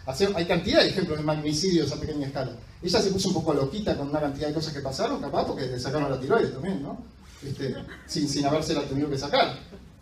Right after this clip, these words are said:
Bueno, un poco de culpa debe tener, pero los médicos de ella también tienen.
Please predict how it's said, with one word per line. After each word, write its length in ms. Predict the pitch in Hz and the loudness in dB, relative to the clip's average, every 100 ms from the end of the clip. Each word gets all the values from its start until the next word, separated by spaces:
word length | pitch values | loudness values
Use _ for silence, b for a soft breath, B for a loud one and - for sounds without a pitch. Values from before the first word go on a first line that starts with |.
| - - - - - - - | -20 -20 -20 -20 -20 -18 -4
Bueno, 180 | 170 139 | -2 -2
un 120 | 131 | 2
poco 200 | 185 180 | 2 2
de 100 | 143 | 2
culpa 280 | 196 165 156 | 4 4 2
debe 140 | 143 | 2
tener, 280 | 165 208 139 | 4 4 4
pero 200 | 131 127 - - - - - | -2 -6 -10 -18 -20 -18 -14
los 100 | 135 | -6
médicos 340 | 156 175 170 165 | 0 2 2 2
de 80 | |
ella 120 | 185 226 | 0 -2
también 260 | 156 147 | -4 -4
tienen. 300 | 143 180 131 | -4 -6 -8